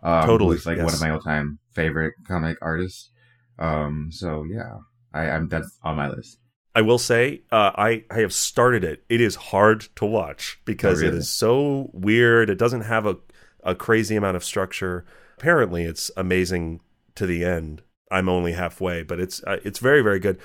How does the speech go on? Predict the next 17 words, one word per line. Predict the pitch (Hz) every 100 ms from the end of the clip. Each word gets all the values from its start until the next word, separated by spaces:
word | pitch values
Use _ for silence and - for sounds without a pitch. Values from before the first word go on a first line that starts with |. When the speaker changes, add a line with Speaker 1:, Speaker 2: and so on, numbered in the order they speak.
| - - -
Speaker 2:
But | 117
it's | 113
also | 135 143 135
very | 110 95
strange | - 98 87 76 73
and | 90
it's | 87
very | 101 90
weird. | 90 95 87
And | 95 95
I |
cannot | 92 - 113 120 113
imagine | 92 87 104 101
someone | 98 92 87 -
out | 90
of | 80
Hollywood | 87 85 95 107 110